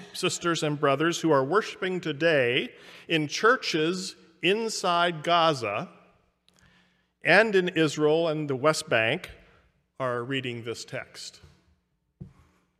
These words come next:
Because guess what? They are reading this text today. On this second Sunday of Advent, Isaiah forty, one to eleven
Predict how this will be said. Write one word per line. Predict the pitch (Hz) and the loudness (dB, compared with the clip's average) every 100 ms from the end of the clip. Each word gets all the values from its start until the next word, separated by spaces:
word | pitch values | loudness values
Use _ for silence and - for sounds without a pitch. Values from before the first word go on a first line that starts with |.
| _ _ _ _ _ | _ _ _ _ _
Because | 117 - 123 117 | -12 -6 -8 -6
guess | 123 131 - | -6 -6 -6
what? | 139 160 - - - _ _ _ _ _ _ _ _ _ _ _ _ _ | -8 -8 -10 -16 -20 _ _ _ _ _ _ _ _ _ _ _ _ _
They | - 120 117 - | -8 -8 -8 -2
are | 135 156 156 139 | 4 6 6 4
reading | 123 131 120 113 107 | 2 -2 -2 -4 -8
this | 110 107 - | -10 -10 -10
text | - 101 - - - - _ _ _ _ _ _ _ _ - | -12 -12 -14 -18 -18 -20 _ _ _ _ _ _ _ _ -6
today. | - 160 156 156 123 98 95 - _ _ _ _ _ _ _ _ _ _ _ - - _ _ _ _ _ _ _ _ _ _ _ _ - - - | 0 2 2 2 2 -2 -10 -20 _ _ _ _ _ _ _ _ _ _ _ -20 -20 _ _ _ _ _ _ _ _ _ _ _ _ -20 -18 -6
On | 139 | 0
this | 180 | 0
second | - 226 214 196 | 2 2 4 2
Sunday | 214 202 190 | 2 2 2
of | 175 165 | 2 4
Advent, | 190 185 160 180 - - | 4 4 4 4 0 -6
Isaiah | 156 151 147 180 196 | 0 0 2 0 0
forty, | - 196 196 170 185 220 | 0 0 2 0 -2 -6
one | 156 160 170 | -2 0 2
to | 180 | 0
eleven | 180 156 139 160 202 | 2 2 2 -2 -6